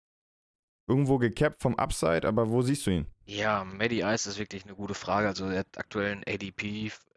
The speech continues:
Speaker 2: von Runde zehn. Ähm, und ich bin nicht ganz sicher, ob ich das einen guten oder einen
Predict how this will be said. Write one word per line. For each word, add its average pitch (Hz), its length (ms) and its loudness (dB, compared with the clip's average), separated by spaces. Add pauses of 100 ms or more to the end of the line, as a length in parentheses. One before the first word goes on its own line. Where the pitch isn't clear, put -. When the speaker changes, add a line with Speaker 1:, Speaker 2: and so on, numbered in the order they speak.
Speaker 2:
von 101 240 -10
Runde 104 320 -4
zehn. 113 500 2 (800)
Ähm, 95 320 0 (100)
und 117 120 -10
ich - 80 -10
bin 170 100 2
nicht 180 160 2
ganz 120 180 4
sicher, 131 260 2
ob 95 100 -2
ich - 40 -8
das 104 160 0
einen 104 140 -12
guten 120 320 -8
oder 98 300 2
einen 95 420 -16